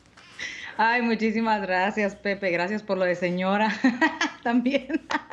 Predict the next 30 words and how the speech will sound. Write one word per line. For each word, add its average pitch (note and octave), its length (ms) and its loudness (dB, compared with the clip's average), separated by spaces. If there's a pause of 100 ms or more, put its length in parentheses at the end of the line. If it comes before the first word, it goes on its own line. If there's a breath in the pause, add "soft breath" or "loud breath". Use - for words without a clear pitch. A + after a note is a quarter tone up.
(200)
<laughs> B4 500 -2
Muchísimas C#4 1040 2
gracias. A#3 680 -2
Eh, F#3 540 -4
pues G#3 140 -6
ha A3 80 -2
sido A#3 220 -2
una, A#3 380 0
es G3 100 -8
una A#3+ 140 0
bendición G3 500 -4
más F3+ 180 -4
bien F3 220 -4
muy F#3 160 -4
grande F3 520 -2
el E3 100 -8
poder E3 280 -4
compartir E3 460 -6
nuevamente E3 400 -2
con D#3 140 -4
ustedes A3+ 520 0
y F3 60 -4
como D#3+ 220 -4
lo D#3+ 80 2
dices, F#3 360 -2 (220 loud breath)
son E3 240 -2
una E3+ 160 0
familia D#3 420 -2
para D3 180 -4
mí, C3 180 -6